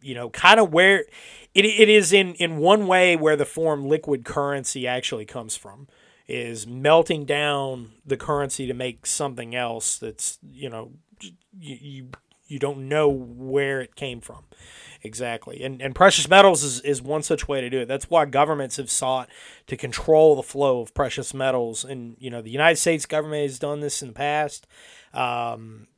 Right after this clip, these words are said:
they'll probably do it in the future. I would think that they would. This is why, uh, precious metals markets are regulated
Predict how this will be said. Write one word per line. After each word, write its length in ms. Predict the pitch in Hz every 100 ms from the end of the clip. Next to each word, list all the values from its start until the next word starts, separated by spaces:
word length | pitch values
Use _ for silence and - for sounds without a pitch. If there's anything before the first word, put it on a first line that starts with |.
| _ _ _ _ _
they'll 220 | 147 139
probably 720 | 123 - - 151 170 180 175 165
do 260 | 156 175
it 180 | 180 175 _
in 180 | 160 160
the 80 | 156
future. 680 | - 165 170 - 180 190 - _ _ _ _
I 140 | 123 127
would 200 | 123 113
think 200 | 151 147
that 120 | 147
they 160 | 127 127
would. 680 | 113 135 156 160 160 151
This 200 | 131 120
is 80 | 131
why, 460 | 123 139 135 127 120
uh, 440 | 117 120 117 113
precious 400 | 110 143 131 127
metals 360 | 143 135 131 -
markets 440 | 131 135 135 120 117
are 40 |
regulated 640 | 117 131 135 135 135 127